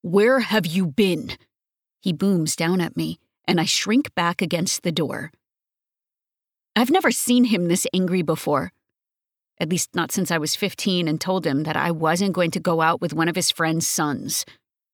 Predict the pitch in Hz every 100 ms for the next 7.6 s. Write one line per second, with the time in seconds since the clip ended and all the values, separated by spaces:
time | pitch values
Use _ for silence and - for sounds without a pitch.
0 | _ _ 269 240 262 - - 208 220 208
1 | 165 165 156 147 143 170 156 - _ _
2 | _ _ _ - 220 226 208 160 127 180
3 | 277 - 311 - - 196 160 160 147 -
4 | - - _ _ _ _ _ _ _ _
5 | _ _ _ _ _ _ _ 254 254 285
6 | 294 330 - 233 240 247 196 220 185 185
7 | 165 170 175 202 233